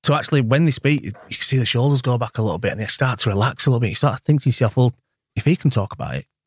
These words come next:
I can." And that first night, there was one bloke in the room, and he was sat off to my left somewhere, and the stuff that he talked about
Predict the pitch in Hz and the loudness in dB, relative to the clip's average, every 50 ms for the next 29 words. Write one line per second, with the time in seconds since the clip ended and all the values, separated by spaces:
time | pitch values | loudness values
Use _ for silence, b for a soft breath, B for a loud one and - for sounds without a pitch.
0 | _ _ 110 107 110 110 - 123 117 101 _ _ _ _ _ _ _ _ - 113 | _ _ 0 0 0 2 2 0 0 0 _ _ _ _ _ _ _ _ 0 2
1 | 113 113 117 135 - - - 143 135 123 - 123 113 98 101 110 104 113 131 131 | 4 4 4 2 0 -2 0 0 0 2 0 -2 -2 0 -2 -4 0 2 2 2
2 | 131 113 117 123 120 120 - 110 110 104 113 110 107 107 104 98 - - 117 98 | 2 2 2 0 0 -2 -2 -2 0 0 0 0 0 0 0 -2 -2 0 0 0
3 | 92 - - 127 113 107 104 - - - - - 117 117 113 110 107 - _ _ | -2 -4 -2 -2 0 2 2 0 -2 -2 -2 0 2 2 2 2 0 -2 _ _
4 | _ _ _ _ _ - 123 117 113 - - 165 147 - - 156 151 139 127 - | _ _ _ _ _ 0 2 2 2 2 2 0 0 0 0 2 2 2 2 2
5 | 131 127 135 135 - 117 107 107 104 104 98 | 2 2 0 0 -2 -4 -2 -2 -2 -2 -4